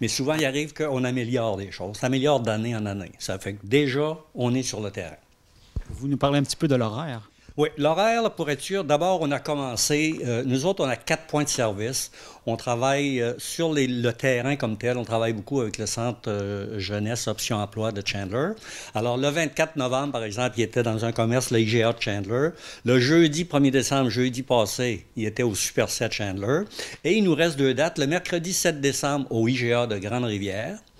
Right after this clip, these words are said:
Speaker 1: Et le jeudi huit décembre, il y a deux événements très importants. Le Carrefour Jeunesse Emploi va être au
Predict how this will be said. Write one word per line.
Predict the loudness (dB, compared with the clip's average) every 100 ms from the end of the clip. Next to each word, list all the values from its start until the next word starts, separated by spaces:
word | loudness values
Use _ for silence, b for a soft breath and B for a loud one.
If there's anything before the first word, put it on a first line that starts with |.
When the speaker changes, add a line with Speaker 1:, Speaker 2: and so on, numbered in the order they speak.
| B B B
Speaker 1:
Et | 2
le | 6 6
jeudi | 4 4 2 2 0
huit | 2 2 2
décembre, | 0 0 0 2
il | 2
y |
a | 2
deux | 2 0 0 0 0
événements | 0 0 -2 -6
très | -2 -2 0
importants. | -4 -6 -10 -12 -12 B B B
Le | 0
Carrefour | 2 0 2 2 4
Jeunesse | 4 2 0 0
Emploi | -2 -2 0 0
va | 0 -2 -2
être | -6 -4
au | -4 -6